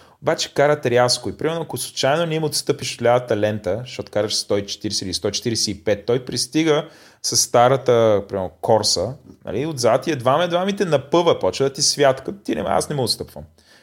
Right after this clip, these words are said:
Такъв минава, изпреварваме отдясно и минава, примерно, на половин метър, нарочно, демонстративно пред мен, така ме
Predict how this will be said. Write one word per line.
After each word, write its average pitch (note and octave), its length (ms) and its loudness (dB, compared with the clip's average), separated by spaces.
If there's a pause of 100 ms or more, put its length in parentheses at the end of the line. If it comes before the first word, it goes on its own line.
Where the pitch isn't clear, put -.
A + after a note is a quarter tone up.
(180)
Такъв E3+ 300 -4
минава, C#3 560 4
изпреварваме A2+ 680 2
отдясно C3+ 840 2
и C3 80 -4
минава, A#2+ 480 4
примерно, D3 240 0
на C3+ 160 -2
половин A#2+ 340 0
метър, B2+ 360 2
нарочно, A#2+ 440 2
демонстративно C3 760 -4
пред A2 220 -4
мен, A2+ 180 -2
така A2 240 -2
ме B2+ 260 -2